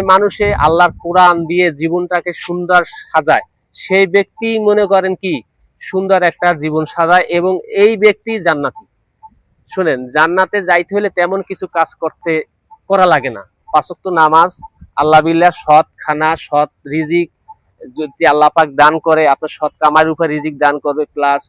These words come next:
আপনি যদি মনে করেন যে মানুষকে ঠগাইয়া আপনি বড়লোক হইতে চান, ভাই, বড়লোক ক্ষণিকের জন্য হইতে পারবেন, ঠিক আছে, কিন্তু আপনার স্থায়ী না। আর আপনি এই বড়লোক করার কোনো লাভ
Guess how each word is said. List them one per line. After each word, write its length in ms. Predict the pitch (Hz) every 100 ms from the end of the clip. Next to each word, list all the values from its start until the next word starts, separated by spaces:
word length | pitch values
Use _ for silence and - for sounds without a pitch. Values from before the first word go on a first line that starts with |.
| _ - _ - -
আপনি 320 | 135 - 165
যদি 240 | 156 160 170
মনে 260 | 165 165
করেন 320 | 160 165 165 160 - - _
যে 80 | 139
মানুষকে 440 | 143 147 165 - 175 -
ঠগাইয়া 520 | - 156 185 190 143 - _ _ -
আপনি 240 | 139 - 160
বড়লোক 360 | 160 175 185 185
হইতে 180 | 175 175
চান, 180 | 156 135
ভাই, 180 | 151 143
বড়লোক 400 | 151 165 185 175
ক্ষণিকের 400 | - 175 170 165
জন্য 180 | 175 180
হইতে 240 | 165 165 -
পারবেন, 360 | 165 143 117 104 _ _ _ -
ঠিক 120 | 180
আছে, 160 | 185 143
কিন্তু 260 | - 165 185
আপনার 340 | 147 - 190 254 _ _ _ _ _ _ _ _ _ -
স্থায়ী 400 | 185 - 185 143
না। 140 | 113 127 - - _ _ -
আর 220 | 120 131
আপনি 260 | 127 143 180
এই 120 | 180
বড়লোক 340 | 160 165 180 185
করার 180 | 190 190
কোনো 340 | 180 196 277 - _ _ -
লাভ 300 | 131 139 151